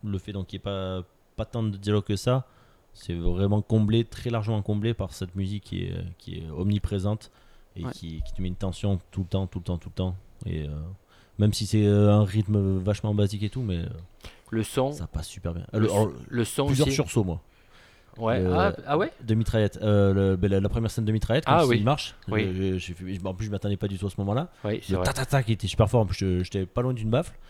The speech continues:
Speaker 1: Donc, du coup, ça m'a un peu fait sursauter. Et un autre moment où c'était pas très
Speaker 3: Bah,
Speaker 1: prévu.
Speaker 3: no-, notamment, moi, dans le destro-, dans le Destroyer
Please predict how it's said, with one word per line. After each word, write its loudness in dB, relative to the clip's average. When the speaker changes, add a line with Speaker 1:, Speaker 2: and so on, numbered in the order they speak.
Speaker 1:
Donc, 2
du -2
coup, -4
ça -4
m'a -2
un -4
peu -4
fait -4
sursauter. 2
Et 8
un 4
autre 4
moment 6
où 2
c'était -2
pas 0
très 2
Speaker 3:
Bah, 4
Speaker 1:
prévu. 2
Speaker 3:
no-, -2
notamment, 4
moi, -2
dans 0
le -2
destro-, 0
dans 2
le -2
Destroyer 2